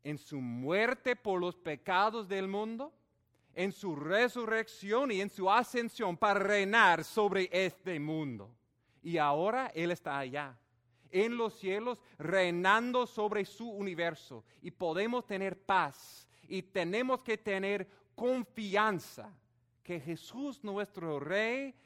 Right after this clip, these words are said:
está en control. Y aunque el mundo nos rechaza, tenemos nuestro Salvador, nuestro tesoro, reinando en los cielos, Jesucristo.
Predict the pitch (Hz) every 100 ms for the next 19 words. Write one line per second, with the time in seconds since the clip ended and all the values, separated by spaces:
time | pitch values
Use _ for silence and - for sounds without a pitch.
0 | _ _ _ - 139 - 147 151 151 139
1 | 107 101 107 - _ _ _ _ _ -
2 | 131 123 139 180 202 208 151 147 185 214
3 | 190 190 175 - 123 117 - 98 _ _
4 | _ _ - 135 147 185 190 156 151 -
5 | 147 - 151 160 143 131 165 190 156 151
6 | 151 156 139 156 143 220 185 110 113 _
7 | _ 143 139 135 151 139 127 120 - 123
8 | 104 95 101 120 - 113 120 113 -